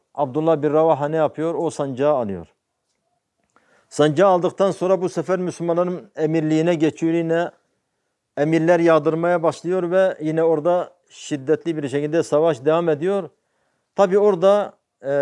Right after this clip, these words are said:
Abdullah bin Ravaha için bazı gelen rivayetlerde ufak bir tereddüt geçirdiği söyleniyor. Orada sancağı eline aldığı zaman tabi yani şiddetli bir savaş ve belli yani burada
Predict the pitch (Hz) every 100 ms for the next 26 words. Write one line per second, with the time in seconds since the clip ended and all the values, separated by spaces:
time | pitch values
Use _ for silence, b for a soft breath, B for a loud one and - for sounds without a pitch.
0 | 143 143 143 135 131 123 113 151 151 156
1 | 170 180 160 170 180 185 175 175 - 196
2 | 196 - 143 175 156 160 160 175 180 147
3 | 143 160 160 156 147 147 147 190 185 -
4 | _ _ _ _ _ _ 156 147 190 127
5 | 160 190 - 170 165 135 190 151 156 170
6 | 147 147 180 147 147 131 120 98 - _
7 | _ _ _ _ _ _ _ _ _ _
8 | 139 143 160 160 151 127 170 147 - -
9 | 147 151 175 175 160 151 180 151 156 185
10 | 160 147 151 175 165 139 151 160 - _
11 | - 135 127 143 170 156 156 - 151 160
12 | 156 - _ _ _ _ _ _ _ _
13 | _ _ _ _ 147 143 156 175 196 151
14 | 135 135 165 147 170 156